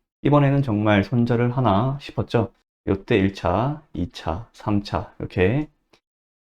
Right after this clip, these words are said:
삼십 퍼센트, 삼십 퍼센트, 사십 퍼센트에서 비중 백을 채워서 가지고 있다가 손절 하나 했지만 수익권으로 돌아서면서 절반 수익 실현하였습니다. 누누이 말씀드리던 이 추세 라인을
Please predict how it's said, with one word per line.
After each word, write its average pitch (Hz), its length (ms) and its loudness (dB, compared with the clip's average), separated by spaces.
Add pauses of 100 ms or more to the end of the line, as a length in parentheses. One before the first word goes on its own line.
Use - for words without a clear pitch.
(120)
삼십 - 400 -6
퍼센트, 160 280 0
삼십 131 360 -4
퍼센트, - 200 -6
사십 - 240 -10
퍼센트에서 107 440 0
비중 104 260 0
백을 98 240 2
채워서 110 720 0
가지고 92 340 -2
있다가 120 440 -2 (600)
손절 117 300 0
하나 139 220 2
했지만 117 580 -2 (240)
수익권으로 117 600 -4
돌아서면서 98 800 0 (120)
절반 117 480 -2
수익 123 260 -4
실현하였습니다. 123 960 0 (180)
누누이 120 240 4
말씀드리던 113 800 2
이 104 180 -2
추세 127 220 -2
라인을 87 300 0